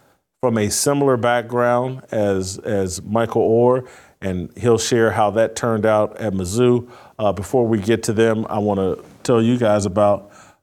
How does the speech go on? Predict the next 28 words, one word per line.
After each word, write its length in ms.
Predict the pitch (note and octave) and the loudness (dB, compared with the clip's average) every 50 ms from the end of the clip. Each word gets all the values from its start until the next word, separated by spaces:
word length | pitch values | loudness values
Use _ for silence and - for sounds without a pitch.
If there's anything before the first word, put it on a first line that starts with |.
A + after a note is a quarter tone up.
| _ - | _ -8
uh, 180 | G#2 G2 - - | -6 -6 -6 -6
my 180 | G#2+ A2 G#2+ G#2 | -6 -4 -4 -4
Patriot 420 | G2+ - B2+ A#2+ B2 A#2+ A2+ G#2+ | -2 -2 -4 -2 -2 -2 -4 -2
Mobile 260 | A2+ A2+ A2 G#2 G2 | -2 -2 -2 -4 -6
phone 400 | - - B2 B2 B2+ C#3+ D#3 D#3+ - _ _ _ _ | -6 -2 -2 -2 -2 -2 -6 -10 -14 _ _ _ _
that, 300 | - - G#2+ G2+ G2 E2 - - _ _ - | -12 -8 -6 -4 -4 -6 -8 -16 _ _ -14
you 120 | - G#2+ G2 | -10 -8 -6
know, 100 | F#2 F#2 | -4 -4
I 140 | F#2 - F#2 - _ _ _ - | -4 -6 -6 -10 _ _ _ -2
probably 300 | A2+ A2+ A2 G#2+ G#2+ G2+ | 0 0 0 0 -2 -2
now 200 | G#2+ G#2+ G#2+ G#2+ | -2 -2 -2 -2
had 320 | G#2 A2+ A2+ A2 A2 - | -2 -2 -4 -4 -4 -8
for 80 | - F2+ | -10 -10
six 320 | - - A#2 G#2+ - - | -6 -8 -8 -8 -6 -6
months. 440 | A2+ A#2 B2+ D#3+ F3 - - - _ _ _ - - - _ _ _ _ | -6 -6 -6 -6 -10 -14 -20 -20 _ _ _ -20 -20 -20 _ _ _ _
Uh, 160 | - G2 F#2 - | -4 -4 -4 -4
every 260 | - A#2+ A#2+ A#2+ A#2 | -4 -2 -2 -2 -2
day 240 | G#2 G#2 A2 A2+ C#3 | 0 -2 -2 -2 -2
we 200 | C#3+ B2+ A#2 A2+ | -2 -2 -2 -2
hear 200 | G#2+ A2+ A2+ A2 | -2 -2 -2 -4
about 320 | G#2+ F#2+ G#2 G#2 G#2 G2+ | -2 -2 -2 -2 -2 -2
another 380 | G2 F#2 G2 G#2+ G#2+ G#2+ G2+ F#2+ | -4 -4 -6 -6 -6 -6 -8 -10
familiar 560 | - - - - F#2+ G2+ A2 A2 A2 G#2 G#2 | -12 -12 -12 -8 -6 -4 -4 -4 -4 -4 -6
brand 420 | F2+ F#2 G#2+ A2+ A2+ A#2+ C3 B2+ - | -6 -4 -4 -4 -2 -2 -4 -4 -4
selling 380 | - C3 A#2+ A2+ A2+ A2+ A2 | -2 -2 0 0 0 -2 -2
out 140 | A2 A2 A2 | -4 -4 -6
their 120 | A2 G2 | -6 -8
customers 600 | F2 - - C3+ B2+ - - D3 D3 C#3+ C#3+ C#3+ | -8 -6 -4 -4 -4 -4 -4 -6 -6 -6 -8 -10